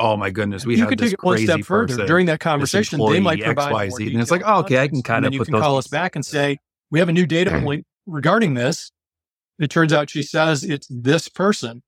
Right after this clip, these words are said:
Speaker 2: Can you find anything about this person?" Uh, absolutely, we, we, we get after it. So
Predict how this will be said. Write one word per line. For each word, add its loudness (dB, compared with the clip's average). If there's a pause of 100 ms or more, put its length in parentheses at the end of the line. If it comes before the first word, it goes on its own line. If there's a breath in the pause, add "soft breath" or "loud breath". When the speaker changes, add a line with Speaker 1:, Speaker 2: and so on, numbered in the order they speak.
Speaker 2:
Can -4
you 0
find 2
anything 2
about -6
this -10
person?" -6 (640)
Uh, -16 (1000)
absolutely, 0
we, -6 (720)
we, -16
we -8
get -2
after -4
it. -18
So -4